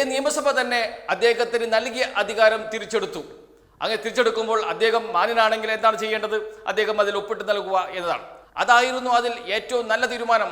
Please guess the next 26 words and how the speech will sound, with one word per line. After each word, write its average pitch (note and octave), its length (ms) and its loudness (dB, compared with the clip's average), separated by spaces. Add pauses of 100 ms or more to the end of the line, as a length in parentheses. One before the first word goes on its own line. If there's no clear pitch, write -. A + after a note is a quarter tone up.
(120)
കാരണം A#3 340 0
എനിക്ക് A#3 240 -6 (360)
ഈ A3 120 0
അധികാരം A#3+ 400 4
തന്നിരിക്കുന്നത്, G#3+ 520 -2 (260)
ഗവർണർക്ക് A#3+ 440 0 (140)
ഈ - 20 0 (100)
അധികാരം A3+ 360 4
തന്നിരിക്കുന്നത് G#3+ 560 -4 (300)
നിയമസഭയാണ്. G3 640 0 (420)
നിയമസഭ B3+ 380 2 (240)
ആ - 20 6 (100)
അധികാരം G#3+ 460 4
തിരിച്ചെടുത്തിരിക്കുന്നു, G3+ 720 -4 (280)
ഞാൻ C4 200 4
അതിന് G#3+ 220 0
വഴങ്ങിയിരിക്കുന്നു. F#3 600 -2 (280)
ആരാണോ B3 340 8 (120)
അധികാരം B3 420 2
തന്നത് A#3 200 -2 (180)
അവർ A#3 220 0
തന്നെ A#3+ 240 0
അത് A3+ 140 -2
തിരിച്ചെടുക്കുന്നു. A#3+ 540 -2
പിന്നെന്തിനാണ് A3 500 2
അതിനെതിരെ A3+ 340 2